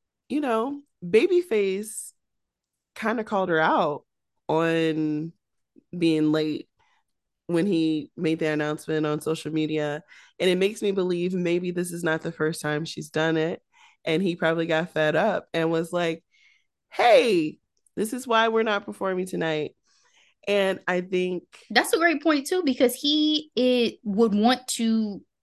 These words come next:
Speaker 2: be honest with his fans.
Speaker 1: Yes.
Speaker 2: "It's not me.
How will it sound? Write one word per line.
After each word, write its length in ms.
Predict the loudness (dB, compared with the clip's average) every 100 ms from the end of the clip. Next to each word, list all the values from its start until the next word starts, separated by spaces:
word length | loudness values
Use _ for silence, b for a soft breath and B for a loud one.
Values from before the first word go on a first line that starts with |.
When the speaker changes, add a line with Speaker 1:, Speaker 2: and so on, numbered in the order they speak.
| -6
Speaker 2:
be 180 | -2 0
honest 380 | 4 4 2 -2
with 100 | -4
his 180 | -6 -2
fans. 680 | 0 0 -4 -10 -16 -20 -20 _ _ _ -18 -18 _
Speaker 1:
Yes. 400 | -6 -6 -12 -2
Speaker 2:
"It's 180 | 0 4
not 220 | 4 4
me. 360 | 4 4 0